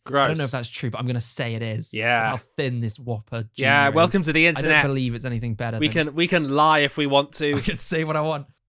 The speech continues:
Speaker 1: I found out recently, it was on the John Oliver thing, who said the quote that something along the lines of,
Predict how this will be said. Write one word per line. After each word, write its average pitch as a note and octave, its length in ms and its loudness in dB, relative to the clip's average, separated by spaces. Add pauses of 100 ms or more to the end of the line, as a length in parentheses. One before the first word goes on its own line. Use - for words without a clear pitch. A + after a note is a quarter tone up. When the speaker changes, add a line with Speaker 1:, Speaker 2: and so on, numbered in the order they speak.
(120)
Speaker 1:
I C4+ 120 -4
found G#3+ 400 -6
out F#3 240 -4
recently, A2+ 560 -10
it F3+ 80 -10
was F3+ 120 -2
on A3 100 -2
the A3+ 80 -2
John G3 180 -4
Oliver F3+ 280 -4
thing, - 180 -18 (200)
who B3+ 180 -2
said A#2+ 580 -8
the B2+ 100 -4
quote B2+ 380 -6
that B2+ 180 -10
something E3+ 360 -8
along D3+ 180 -4
the C3 80 -2
lines B2 380 -4
of, A#2 200 -6